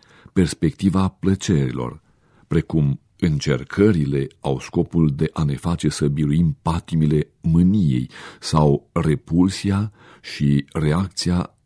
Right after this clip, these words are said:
ce ne-o trezește durerea. Ispitele ne ajută să creștem spiritual prin respingerea lor, adică prin înfrânare,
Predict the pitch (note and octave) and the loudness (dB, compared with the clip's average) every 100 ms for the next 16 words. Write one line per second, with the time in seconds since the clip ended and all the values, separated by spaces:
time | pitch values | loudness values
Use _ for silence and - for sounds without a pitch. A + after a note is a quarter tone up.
0 | _ - D#2 D#2 D#2+ C#2 D2 C#2 D#2+ F2 | _ -2 0 2 2 0 -4 -4 -4 -4
1 | - F2 D#2 F#2+ F2+ C2+ A#1 - - _ | 0 0 2 4 4 2 -2 -12 -20 _
2 | _ _ _ _ _ _ - - - F#3+ | _ _ _ _ _ _ -20 -16 0 0
3 | - - F3+ D3 A#2 A#2 - - D#2+ D2+ | 0 -4 0 4 4 2 -2 0 2 2
4 | C#2+ G#2 G#2+ E2+ - C#2+ E2 E2+ - D#2+ | 0 -4 -4 -4 -4 -4 -2 -2 0 0
5 | D2+ - E2+ D#2+ D2+ - D#2+ B1+ B1+ - | 0 -4 0 0 0 0 0 0 -4 -12
6 | _ _ _ _ - C2+ C2 B1+ C2+ - | _ _ _ _ -8 -6 -4 -6 -8 -8
7 | - F2 D#2+ C#2 D2+ E2 D#2 B1+ - - | -4 0 0 -2 -2 0 0 -2 -8 -18
8 | - - D2 D#2 E2+ E2 - _ - - | -12 -6 -2 -2 0 -2 -4 _ -20 -6
9 | D#2+ F2 F#2+ - - E2+ F2 - E2+ E2+ | 0 2 0 -2 -4 -2 -2 -2 0 2
10 | F2+ C#2 A#1+ C2+ - | 2 -2 -6 -12 -16